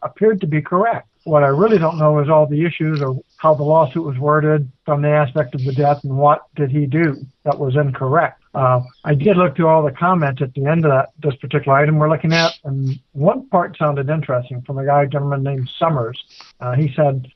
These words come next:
Reading this letter, it does sound very one-sided, which I guess it should be, as it is a personal perspective. But I don't think the full picture is represented here. I won't speculate as I don't know all the facts. However, it's important to remember that someone can still be negligent, even reckless,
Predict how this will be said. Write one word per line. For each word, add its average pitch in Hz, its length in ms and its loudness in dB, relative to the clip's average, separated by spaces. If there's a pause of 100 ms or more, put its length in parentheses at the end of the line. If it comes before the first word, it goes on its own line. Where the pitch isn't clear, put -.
Reading 208 280 4
this 180 200 2
letter, 180 300 2
it 156 140 -10
does 202 240 2
sound 160 480 -4
very 160 220 -4
one-sided, 143 760 -2
which 139 200 -8
I 135 120 -2
guess 143 320 -4
it - 80 -20
should 175 240 -2
be, 143 320 -2
as 143 220 -2
it 147 120 -2
is 143 140 0
a 131 140 -2
personal 165 420 0
perspective. - 640 -2 (140)
But 147 140 0
I 143 60 4
don't 202 220 2
think 180 220 0
the 131 80 -12
full 214 200 -2
picture 160 380 -2
is 139 120 -4
represented 151 600 0
here. - 300 -8 (100)
I 143 60 -4
won't 151 220 0
speculate 170 480 2
as 147 120 2
I 147 80 4
don't 160 220 0
know 151 120 4
all 147 220 2
the 143 100 -2
facts. 143 440 0
However, 180 500 2
it's 196 120 0
important 170 420 0
to 185 80 0
remember 147 340 2
that 139 140 -4 (100)
someone 180 320 2
can 131 220 -6
still 214 300 2
be 190 160 2
negligent, 190 600 0 (220)
even 196 220 2
reckless, 190 440 2